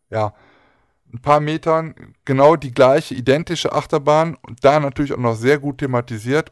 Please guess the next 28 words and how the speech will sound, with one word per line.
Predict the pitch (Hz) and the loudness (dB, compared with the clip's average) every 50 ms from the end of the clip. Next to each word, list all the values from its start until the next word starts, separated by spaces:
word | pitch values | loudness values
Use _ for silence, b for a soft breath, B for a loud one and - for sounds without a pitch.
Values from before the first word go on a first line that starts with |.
| _ _ | _ _
und | 139 147 160 180 - - _ | 0 0 0 0 -8 -12 _
indoor, | - 160 165 170 127 107 104 120 151 175 B B B B B B B B B | -2 -2 -2 0 2 4 6 6 4 4 B B B B B B B B B
also | - - 123 135 - | -8 -6 -4 -2 -2
auch | - 131 | -2 -2
noch | 127 123 | -2 -4
dunkel. | 123 127 139 147 156 151 - 147 156 170 165 b b b b b b b | -4 -6 -8 -8 -8 -4 -2 -2 -2 -2 -6 b b b b b b b
Ist | - 156 - | -14 -12 -10
eine | 156 143 | -8 -8
sehr | 127 135 151 160 165 151 - | -2 0 0 0 0 -2 -4
schöne | 135 123 - 156 147 147 | -10 -10 -10 -6 -6 -6
Bahn, | 131 131 135 135 143 151 160 165 160 - - 135 | -2 0 0 2 2 2 0 -2 -6 -12 -14 -14
die, | 123 131 139 143 143 143 | -14 -14 -12 -10 -6 -6
äh, | 123 - - - 131 135 139 135 127 | -6 -4 -4 -6 -2 -2 -2 -2 -4
die | 123 131 | -6 -8
man | 139 143 135 | -6 -4 -4
halt | 127 120 117 | -4 -4 -6
fahren | - - 127 135 151 160 156 | -8 -8 -6 -6 -6 -8 -8
kann. | - 156 151 151 151 147 127 139 | -8 -8 -8 -8 -8 -10 -16 -20
Spinning | 120 - - 147 147 147 143 131 | -14 -6 -6 -4 -4 -4 0 2
Racer, | 135 139 151 - - 143 139 120 117 | 2 2 2 0 0 -2 -2 -2 -4
wie | 135 139 - | -6 -6 -6
im | - 127 | -4 0
Namen | 123 123 123 123 120 | 2 2 2 2 2
halt | 117 113 - | 0 -2 -2
schon | - 104 | -6 -8
steht. | 101 - - 147 160 165 - B B B B B B B B B B B | -6 -2 0 0 0 0 -4 B B B B B B B B B B B
Äh, | - - 120 123 117 87 110 | -6 -2 -2 0 -2 -2 -6
spinnen | - - - - _ - 156 175 170 170 170 165 151 | -10 -12 -14 -14 _ 0 0 2 2 0 -2 -2 -4